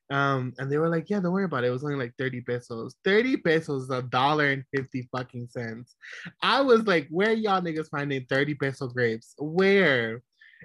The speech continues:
And it's at the mercado. And I was like, "Oh, I hate going there." But that really is where you get the cheap produce. But you have to have cash. And it's always like,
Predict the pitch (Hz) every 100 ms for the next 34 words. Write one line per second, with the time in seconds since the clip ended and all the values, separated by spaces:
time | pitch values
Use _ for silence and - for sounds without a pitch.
0 | _ 156 175 180 175 180 185 180 185 190
1 | 208 170 135 123 113 120 147 156 175 175
2 | 165 156 156 - 156 - 165 131 165 170
3 | 147 131 127 123 - - - _ 165 185
4 | 190 160 175 170 165 151 147 143 139 143
5 | 135 156 147 170 190 175 131 123 120 160
6 | 190 185 190 - - 151 156 151 160 156
7 | 185 196 190